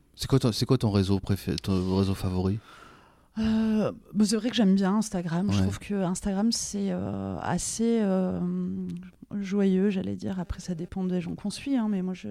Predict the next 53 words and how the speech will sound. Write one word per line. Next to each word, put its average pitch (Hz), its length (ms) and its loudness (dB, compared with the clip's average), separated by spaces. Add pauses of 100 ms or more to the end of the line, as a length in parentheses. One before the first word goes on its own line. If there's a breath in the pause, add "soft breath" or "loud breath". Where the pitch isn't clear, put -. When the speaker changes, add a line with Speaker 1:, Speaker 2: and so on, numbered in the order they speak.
(280)
Speaker 2:
j'ai 170 100 -16
décidé 202 340 -8
de - 60 -10
suivre 190 400 -4
des 185 140 -2
comptes, 226 440 0
euh, 180 240 0
Speaker 1:
Ouais. 98 60 -2 (340 loud breath)
Speaker 2:
qui - 140 -18
sont 185 200 -4
jolis, 196 380 -2
beaux 202 300 -6
et 185 40 -6
Speaker 1:
Ouais. 180 40 -6
Speaker 2:
joyeux. 101 420 -2
Speaker 1:
<laughs> - 0 -
Speaker 2:
<laughs> - 1160 2
Non, 202 140 2
je 208 80 -2
rigole, 220 300 -2
mais, 208 240 0
euh, 190 140 -2
je 190 80 -8
trouve 247 220 -8
que, 254 100 -2
voilà, 202 300 4
il 180 60 0
y 180 40 4
a, 175 160 4
il 180 60 2
y - 20 2
a 185 60 4
une 185 320 4
dynamique, 220 500 6
euh, 208 160 2
positive 247 560 2
là-dessus. 254 480 0 (540 loud breath)
Euh, 190 380 4
et 202 120 4
puis - 160 -8
bon, 208 160 2
c'est - 140 -2
une 196 120 2
photo, 226 480 2
un 202 120 2
petit 185 160 -8
texte, 220 420 -2
euh, 202 80 2
Speaker 1:
Ouais. 214 60 4
Speaker 2:
c'est 214 100 2
vrai 196 180 -2
que, - 200 -10
voilà. 185 200 -4